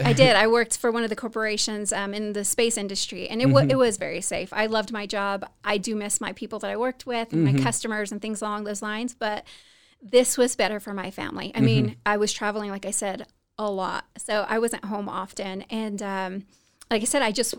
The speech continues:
Speaker 1: I woke up and I was like, "I can't do this anymore. I've gotta figure something out." And, uh,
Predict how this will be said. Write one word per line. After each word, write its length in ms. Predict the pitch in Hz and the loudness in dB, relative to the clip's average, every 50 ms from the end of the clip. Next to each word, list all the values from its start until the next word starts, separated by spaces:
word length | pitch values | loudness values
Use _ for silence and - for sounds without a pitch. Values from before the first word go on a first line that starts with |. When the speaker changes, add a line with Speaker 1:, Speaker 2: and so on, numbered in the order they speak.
| - - | -8 -6
Speaker 1:
I 80 | 202 | -4
woke 200 | 208 208 196 - | -2 -2 -2 -2
up 140 | - - - | -4 -6 -4
and 100 | 208 208 | -6 -6
I 40 | 196 | -6
was 120 | 196 190 | -6 -6
like, 120 | 196 202 208 | -6 -6 -6
"I 80 | 202 | -8
can't 220 | 196 - 208 196 190 | -6 -6 -8 -8 -6
do 140 | 196 190 | -8 -8
this 180 | 185 196 - - | -8 -8 -8 -8
anymore. 280 | 202 196 208 202 202 196 | -8 -8 -8 -8 -6 -6
I've 160 | 185 196 196 - | -6 -6 -6 -6
gotta 220 | 226 202 196 196 | -6 -6 -6 -6
figure 320 | - - 220 208 214 202 | -8 -8 -8 -8 -8 -8
something 420 | - - - 190 196 - 185 190 175 | -8 -8 -8 -8 -8 -8 -8 -6 -6
out." 300 | 175 - - - - - - - - - _ _ _ _ _ - | -4 -4 -4 -4 -6 -10 -16 -20 -20 -20 _ _ _ _ _ -4
And, 320 | 269 226 220 214 202 196 | 0 0 2 2 2 0
uh, 340 | 226 214 208 202 196 202 202 | 0 0 0 0 -2 -4 -6